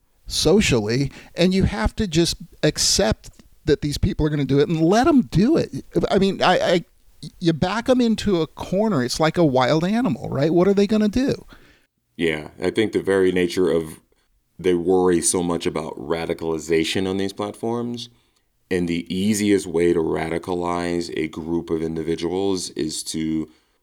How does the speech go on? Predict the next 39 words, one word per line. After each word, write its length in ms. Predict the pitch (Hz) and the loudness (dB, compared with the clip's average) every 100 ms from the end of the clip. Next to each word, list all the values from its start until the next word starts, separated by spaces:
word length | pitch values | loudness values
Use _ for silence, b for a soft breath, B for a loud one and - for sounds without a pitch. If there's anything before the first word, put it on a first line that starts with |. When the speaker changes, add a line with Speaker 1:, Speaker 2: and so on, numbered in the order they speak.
| _ _ | _ _
Speaker 2:
try 400 | - - 92 85 | -8 -4 -2 -2
to 720 | 85 - 87 82 82 80 76 - _ _ _ _ _ | -2 -2 -2 0 0 -2 -4 -10 _ _ _ _ _
socially 880 | - - 92 - 95 85 82 82 80 _ _ _ _ _ - | -4 0 0 0 0 2 2 0 -6 _ _ _ _ _ -6
and, 320 | 92 85 82 | -2 -2 -4
and, 180 | 80 80 | -4 -2
and, 340 | 90 - 82 | -2 -2 -2
and, 560 | 80 - 82 - 82 - | -2 -4 -4 -4 -6 -6
and, 400 | 78 80 80 80 | -6 -6 -6 -8
and 140 | 78 80 | -6 -4
legally 580 | 85 107 98 87 80 80 | 0 0 0 0 -2 -4
repress 640 | - 78 85 85 - 110 - | -10 -4 -2 -4 -6 -6 -6
them. 360 | - 50 - - _ | -8 -10 -12 -20 _
Speaker 1:
Right. 260 | 143 170 - _ _ - | 0 0 -2 _ _ -6
Speaker 2:
Um, 300 | 87 85 82 | -2 -2 -2
I 120 | 87 | -2
don't, 180 | 95 - | -2 -2
I 80 | 92 | 0
don't 160 | 101 101 | 0 2
think 180 | 101 | 0
people, 500 | - 98 92 90 87 | 0 0 2 2 0
this, 220 | 90 107 104 | -2 -4 -4
this 260 | 85 104 | -2 -2
is 80 | 104 | -2
where 200 | 90 92 | -2 0
I 80 | 87 | 0
then 240 | 87 95 | 0 -2
put 160 | 92 107 | -2 -4
my 180 | 90 82 | -4 -6
historian 580 | 80 - 95 120 95 87 | -8 -6 -2 0 0 0
hat 200 | 85 82 | -2 -4
on. 200 | 82 85 | -4 -4
It's 120 | 85 | -4
just 160 | 92 | -6
like, 140 | 85 80 | -6 -8
when 280 | 80 87 101 | -6 -4 -2
has 200 | 104 92 | -4 -4
that 220 | 85 82 | -4 -4
ever 220 | 82 80 | -4 -6
worked? 600 | 76 82 87 - - - | -6 -4 -4 -6 -12 -16